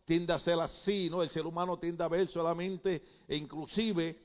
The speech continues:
eh, cuando, cuando el profeta Samuel iba a ungir a, a, a, a, al rey David,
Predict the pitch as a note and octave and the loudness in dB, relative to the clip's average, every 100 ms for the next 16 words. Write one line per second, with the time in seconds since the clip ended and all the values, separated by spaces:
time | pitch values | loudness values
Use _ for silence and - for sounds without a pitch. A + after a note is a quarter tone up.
0 | _ _ _ D3 D3 C3 D#3 D3 C#3+ D3 | _ _ _ -4 -4 -2 0 0 2 0
1 | C#3+ C3+ D3 C#3+ C#3 D3+ - D#3 F3+ F3+ | 0 -2 -4 -2 -4 -6 -4 -4 -2 0
2 | F#3 E3+ F#3+ G3+ F3 D3+ - _ _ _ | 0 2 0 0 0 -2 -10 _ _ _
3 | _ D#3 F3 F3+ E3+ F#3+ F#3 E3+ D3+ C#3+ | _ 4 6 6 4 6 6 6 6 4
4 | C#3 C3 C3 C3 B2+ A#2+ B2+ C3+ C3+ C3 | 0 0 0 -2 -2 -2 -4 -2 -2 0
5 | D3+ F#3+ G3 F#3 G#3+ G3 D#3 | 2 4 4 4 4 2 -2